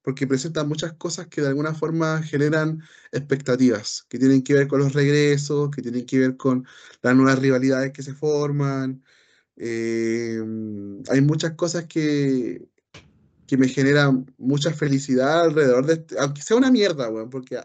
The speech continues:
han habido Royal Rumble, pero de la perra. Pero, pero espero que este año no me decepcionen y, y quiero disfrutarlo a concho.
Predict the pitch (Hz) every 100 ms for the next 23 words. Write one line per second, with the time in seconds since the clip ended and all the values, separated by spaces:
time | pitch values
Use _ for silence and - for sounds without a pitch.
0 | - 143 135 147 127 131 117 131 135 127
1 | 123 _ _ _ - 117 107 - _ _
2 | _ - 113 107 170 143 127 - _ _
3 | _ _ _ _ _ _ _ - 127 123
4 | 123 117 117 113 107 107 107 110 113 _
5 | _ _ _ _ - 120 117 160 160 160
6 | 156 165 151 160 160 160 156 160 147 143
7 | - 165 175 180 175 151 139 131 - 123
8 | - 139 139 131 127 123 127 - 135 135
9 | 127 113 110 -